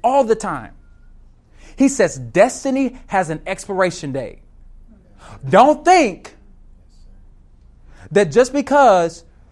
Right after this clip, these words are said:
you are at the place that you are in your life, you're not required to do what you're supposed to do. 'Cause you never know when you're gonna leave this earth. You just don't know. You, you just don't know.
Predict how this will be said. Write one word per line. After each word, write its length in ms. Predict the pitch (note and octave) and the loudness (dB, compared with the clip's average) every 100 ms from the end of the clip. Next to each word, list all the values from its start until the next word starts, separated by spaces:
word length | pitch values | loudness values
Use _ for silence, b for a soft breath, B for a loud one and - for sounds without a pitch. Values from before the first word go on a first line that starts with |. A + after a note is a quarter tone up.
| - | -6
you 180 | F3+ C4 | 2 4
are 160 | B3 A#3 | 6 4
at 80 | |
the 80 | A3+ | 0
place 220 | F#3+ A#3 | 0 0
that 120 | A3+ F#3 | -2 -2
you 120 | A3+ | 0
are 100 | A3+ | 0
in 60 | |
your 100 | A3 | 0
life, 460 | G#3+ A#3 B3 B3 - - - - _ _ _ - - - - - - - | 0 0 -2 -8 -20 -20 -20 -20 _ _ _ -20 -20 -20 -20 -20 -20 -6
you're 180 | F3 B3+ | -2 0
not 200 | A#3+ G3 | 0 0
required 480 | F3 - A#3 F#3+ E3+ | -4 2 2 2 -2
to 80 | |
do 100 | C#3+ | -6
what 140 | F3 - | -6 -6
you're 80 | C3+ | -12
supposed 300 | - D3 - | -10 -10 -12
to 60 | |
do. 240 | C3 A2+ - - - - - - - G#3 G3+ - - - - - - - - - - | -12 -12 -14 -20 -20 -20 -20 -20 -20 -20 -20 -20 -20 -20 -20 -20 -20 -20 -20 -14 0
'Cause 180 | A3+ | 0
you 120 | F#3 G3 | 0 -4
never 360 | G#3 C#4 C#4 | 2 2 2
know 420 | B3+ C4 A3+ - - | 2 4 2 0 -12
when 140 | D#3+ G3 | -6 -4
you're 100 | A3+ | -2
gonna 180 | G#3 F#3+ | -2 -2
leave 160 | F#3+ | -6
this 180 | E3 D#3 | -8 -6
earth. 240 | C#3+ G2+ - - - - - | -6 -8 -16 -20 -20 -20 -6
You 80 | B3 | -2
just 140 | C#4 | 2
don't 180 | D4 D4+ | 2 4
know. 300 | F4 - - - - - - - - - - - - - - - - - - - - - - - - - _ _ - | 2 2 -2 -12 -20 -20 -20 -20 -20 -20 -20 -20 -20 -20 -20 -20 -20 -20 -20 -20 -20 -20 -20 -20 -20 -20 _ _ -6
You, 200 | C4+ G#3+ | -4 0
you 140 | B3 | 2
just 400 | G3 A3 C#4+ G#3 | 2 4 4 4
don't 260 | G3+ D4 C4+ | 0 2 2
know. 400 | D4+ D#4+ D#3 - | 4 4 2 -4